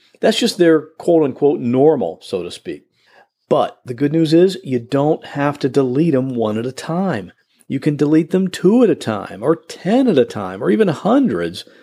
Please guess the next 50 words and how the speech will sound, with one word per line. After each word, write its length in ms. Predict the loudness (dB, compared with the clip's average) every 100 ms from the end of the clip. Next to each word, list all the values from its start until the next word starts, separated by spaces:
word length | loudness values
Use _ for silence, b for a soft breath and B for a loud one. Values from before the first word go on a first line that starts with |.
| b b b _
Or 260 | 2 4
you 160 | 2 0
could 220 | 0 2
even 320 | 2 2 0 -6 _
click 320 | -4 -2 -2
to 100 | -4
delete 460 | 0 0 2 -2 -6 _ _
all 400 | 2 4 6 4
of 100 | 4
the 320 | 0 0 0
emails 320 | 0 -2 -2
in 80 | -2
your 160 | -2 -2
inbox 640 | -4 -4 0 0 -2 -6 -4
or 180 | 0 2
in 120 | 2
one 140 | 0
of 80 | 2
your 140 | 2
Outlook 380 | 4 2 2 -2
folders 560 | 0 2 2 0 -2 -4 B B B -4
at 120 | 0
the 80 | 0
same 360 | 2 0 0
time, 420 | -2 0 2 2 -2
just 160 | -2
with 100 | 0
a 60 | 2
few 160 | 2
clicks. 560 | 0 0 2 0 -2 -16 b b b b b b -4
Now, 300 | -2 -2 -4 _ _ -2
I 80 |
know 160 | 2 2
some 180 | 2 2
of 80 | 4
you 60 |
already 220 | 4 4
know 140 | 4 2
how 100 | 2
to 80 | 2
do 260 | 2 2
this, 260 | 4 0 -2
and 80 | -2
it's 80 |
something 240 | 0 2 2
I've 140 | 2
been 100 | 0
doing 220 | 0 -2
for 120 | -4 -8
years, 540 | -2 0 2 0 -8